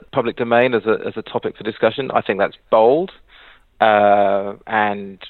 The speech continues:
and right, and demonstrates real leadership. Um, I mean, they're putting a ton of money into renewable energy,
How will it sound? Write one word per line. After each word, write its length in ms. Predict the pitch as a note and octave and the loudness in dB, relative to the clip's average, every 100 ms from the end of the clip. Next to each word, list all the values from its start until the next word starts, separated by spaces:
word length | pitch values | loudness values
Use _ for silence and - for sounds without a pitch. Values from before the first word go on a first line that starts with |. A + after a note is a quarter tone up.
| - | -12
and 180 | G2 G2+ | -10 -2
right, 320 | G#2+ E3+ - - - _ _ _ | 0 0 -6 -20 -20 _ _ _
and 320 | A#2 A#2 A2 F#2+ - - _ _ - | -2 -2 -4 -14 -20 -20 _ _ -2
demonstrates 500 | A#2 G#2+ A2+ F#2 - | -2 0 -2 -2 -4
real 220 | A#2+ A2+ G#2+ | -2 0 0
leadership. 540 | B2 C#3+ - G3 - - _ _ - _ _ | -2 -4 -2 -4 -4 -20 _ _ -20 _ _
Um, 400 | A2 A2 G#2+ G2+ | 0 2 2 -2
I 40 | C3 | -4
mean, 100 | C3 | 0
they're 80 | C3+ | 0
putting 460 | C#3 A#2 G#2 F#2+ - - | 2 2 0 -8 -16 -20
a 60 | - - | -18 -8
ton 140 | - C3+ | -2 -2
of 80 | A2 | 0
money 340 | A2 G#2+ G#2 | 0 -2 -4
into 220 | G#2 - | -8 -8
renewable 340 | G#2 G#2 G#2 A2 | -8 -8 -2 -2
energy, 520 | C3+ C#3+ D3 D3 | -2 -4 -6 -6